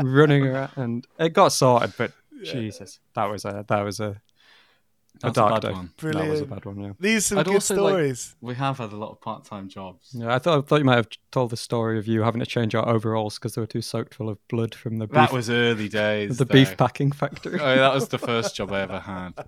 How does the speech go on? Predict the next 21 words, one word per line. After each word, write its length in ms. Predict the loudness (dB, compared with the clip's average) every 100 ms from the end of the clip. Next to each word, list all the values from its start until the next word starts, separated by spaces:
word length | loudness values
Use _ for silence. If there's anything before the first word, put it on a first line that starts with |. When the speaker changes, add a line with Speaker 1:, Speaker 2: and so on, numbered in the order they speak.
| -14
Speaker 2:
<laughs> 1200 | -12 -10 -12 -14 -18 -18 -16 -16 _ -20 -20 -8
Go 240 | 0 4 8
Speaker 3:
Uh, 20 |
Speaker 2:
on, 140 | 8 6
Speaker 3:
it 40 |
was 140 | 2 6
Speaker 2:
please 60 |
Speaker 3:
like, 180 | 6 6
Speaker 2:
do 100 | 4
tell. 300 | 0 2 4
Speaker 3:
it 100 | 4
was, 220 | 2 0 -4 _ -10
so 260 | 0 4 4
it 140 | 6
was 140 | 4
the 80 | 4
first 280 | 0 0 0
job 160 | 0 0
I 120 | 2
had, 420 | 2 2 2 0
like, 320 | -4 -4 -8